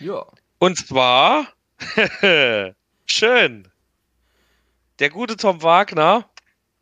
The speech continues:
Speaker 2: ähm, hat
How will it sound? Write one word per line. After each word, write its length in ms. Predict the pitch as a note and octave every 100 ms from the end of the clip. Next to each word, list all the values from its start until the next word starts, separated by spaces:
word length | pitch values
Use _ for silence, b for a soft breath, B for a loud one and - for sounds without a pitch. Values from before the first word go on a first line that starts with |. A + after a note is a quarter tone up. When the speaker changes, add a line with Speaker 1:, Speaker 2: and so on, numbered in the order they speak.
| _ _ b b b b b _ _
Speaker 2:
ähm, 500 | B2 C#3 D3+ D#3 D#3 - _ _ _
hat 420 | - F#3 - -